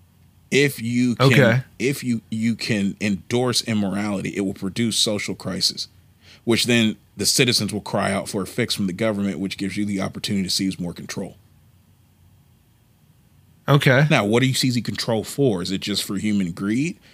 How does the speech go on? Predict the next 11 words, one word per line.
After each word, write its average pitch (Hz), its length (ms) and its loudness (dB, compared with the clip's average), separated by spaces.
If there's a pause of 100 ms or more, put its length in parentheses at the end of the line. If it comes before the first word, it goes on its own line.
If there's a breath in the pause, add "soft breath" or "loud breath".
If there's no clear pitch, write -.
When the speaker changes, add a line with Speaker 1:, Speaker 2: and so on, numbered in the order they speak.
(120 soft breath)
Speaker 1:
That's - 240 0
a - 40 -2
component 104 600 -2
of 92 160 -8
it. 87 60 -12
But 95 120 -4
again, 151 360 -2
you're 95 140 -4
dealing 131 300 -4
with 104 140 -6 (140)
governments 104 720 -2